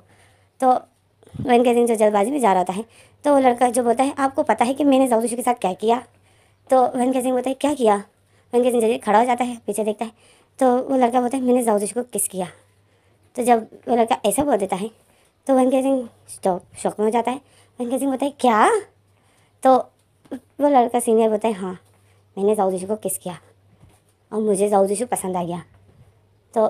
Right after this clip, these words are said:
वन के सिंह बोलता है, "तुम्हें जाओ जीशु पसंद आ गया?" तो वो, वो सीनियर हंस, वो सर हिला दे, बोलते हैं, "हाँ।" तो वन के सिंह बोलते हैं, "ठीक है, तो जाओ जीशु के साथ अपनी रिलेशनशिप आगे बढ़ाओ और उसकी बॉयफ्रेंड बनने की कोशिश करो।"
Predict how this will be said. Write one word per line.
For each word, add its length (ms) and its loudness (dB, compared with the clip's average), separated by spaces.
वन 200 2
के 140 2
सिंह 180 -2
बोलता 220 -4
है, 100 -4
"तुम्हें 260 -2
जाओ 160 6
जीशु 180 -4
पसंद 280 -4
आ 60 2
गया?" 200 0
तो 120 2
वो, 400 -4
वो 300 0
सीनियर 420 0
हंस, 240 -6
वो 140 2
सर 120 2
हिला 160 0
दे, 60 0
बोलते 160 -2
हैं, 80 -2
"हाँ।" 160 -4
तो 80 -2
वन 200 0
के 100 -4
सिंह 120 -4
बोलते 120 -4
हैं, 120 -2
"ठीक 180 2
है, 160 0
तो 80 -8
जाओ 180 0
जीशु 140 -2
के 80 0
साथ 120 2
अपनी 180 0
रिलेशनशिप 440 -2
आगे 180 2
बढ़ाओ 220 4
और 80 4
उसकी 160 0
बॉयफ्रेंड 360 4
बनने 160 2
की 60 -6
कोशिश 220 -2
करो।" 240 0